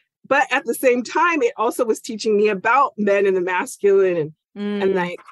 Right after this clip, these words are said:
Speaker 1: and then, like, as they got to know me better, they became, like, my friends. And, like,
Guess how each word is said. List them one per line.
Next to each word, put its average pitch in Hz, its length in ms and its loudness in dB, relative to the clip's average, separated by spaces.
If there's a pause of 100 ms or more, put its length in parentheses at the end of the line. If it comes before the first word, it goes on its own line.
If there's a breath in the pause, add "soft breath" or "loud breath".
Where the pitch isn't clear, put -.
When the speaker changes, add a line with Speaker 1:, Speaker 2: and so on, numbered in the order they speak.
(140)
Speaker 1:
and 240 160 -2
then, 254 100 0
like, 269 220 0
as 240 140 0
they 240 40 0
got 254 120 -2
to 269 100 -8
know 220 140 0
me 220 100 -4
better, 214 260 0
they 202 120 2
became, 190 400 -2
like, 175 200 -4
my 170 140 -6
friends. 285 560 2
And, 226 160 0
like, 185 240 -10